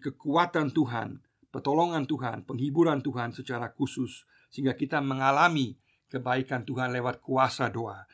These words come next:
Tuhan dapat menghilangkan, melenyapkan penderitaan kita, tapi Tuhan juga dapat menguatkan kita di tengah penderitaan kita. Maka kuasa doa sangat penting di tengah-tengah segala jenis situasi penderitaan kita.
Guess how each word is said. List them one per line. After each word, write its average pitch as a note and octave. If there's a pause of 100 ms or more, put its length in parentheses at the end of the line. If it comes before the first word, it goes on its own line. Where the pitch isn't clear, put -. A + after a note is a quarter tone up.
(300)
Tuhan D#3
dapat E3+ (240)
menghilangkan, C3+ (480)
melenyapkan C3
penderitaan B2
kita, C3
tapi D#3+
Tuhan E3+
juga D3+ (400)
dapat C3+
menguatkan D#3+
kita B2+
di C3
tengah A3+
penderitaan B2+
kita. B2
Maka C3+
kuasa -
doa C3 (300)
sangat B2
penting C#3
di B2
tengah-tengah B2
segala A#2+
jenis B2
situasi A#2+
penderitaan A#2
kita. G#2